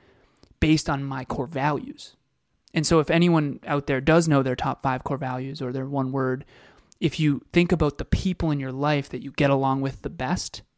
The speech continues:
and you can fully be yourself with, it's people who also embody those core values. You know, for me, if you don't have any goals and dreams, I have a really hard time because you're not focused on long term. And so I always got along with people who have big goals and dreams, and I never really got along well with people who don't.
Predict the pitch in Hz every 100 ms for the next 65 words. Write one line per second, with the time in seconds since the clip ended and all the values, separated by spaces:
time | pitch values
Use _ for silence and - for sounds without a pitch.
0 | _ - 156 139 135 - 147 143 139 127
1 | 147 - 135 139 180 185 - 160 - -
2 | 160 151 143 156 143 139 - 131 135 123
3 | 127 127 123 - 131 135 147 - - _
4 | _ _ _ _ _ _ - 156 143 135
5 | - 147 160 170 143 143 - 151 151 147
6 | 139 131 135 135 131 139 160 143 127 135
7 | 143 135 139 139 139 127 151 165 - _
8 | _ _ _ _ _ 151 151 139 135 139
9 | - 139 143 139 123 123 127 131 135 131
10 | 185 180 - _ _ - - - _ 196
11 | 151 165 147 139 143 135 151 143 139 139
12 | 135 131 135 156 - 151 196 147 135 135
13 | 139 139 135 143 139 143 208 180 135 135
14 | 139 139 139 139 131 131 135 135 131 139
15 | 139 151 143 135 127 135 226